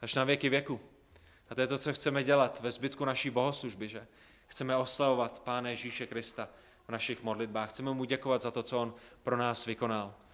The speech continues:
Chceme mu zpívat to slavné písně, protože on je vší chvály hoden.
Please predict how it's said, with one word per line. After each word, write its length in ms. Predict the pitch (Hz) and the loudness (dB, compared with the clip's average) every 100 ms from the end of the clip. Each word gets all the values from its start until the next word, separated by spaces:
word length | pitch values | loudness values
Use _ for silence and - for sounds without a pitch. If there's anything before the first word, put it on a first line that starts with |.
| - - _ | -20 -20 _
Chceme 260 | - 139 147 | -2 2 4
mu 120 | 147 | 4
zpívat 480 | - - 143 151 - | 2 2 4 4 4
to 80 | 131 | 4
slavné 400 | - 131 135 120 | 4 4 4 2
písně, 400 | 123 - 135 117 | 0 0 0 -2
protože 460 | 113 120 113 113 - - - - - | -2 -2 0 0 -2 -18 -20 -20 -6
on 140 | 127 | 0
je 100 | 127 | 0
vší 360 | - - 127 123 | 2 2 2 0
chvály 420 | - 127 123 120 | 4 6 6 6
hoden. 380 | 110 113 110 | 2 0 -2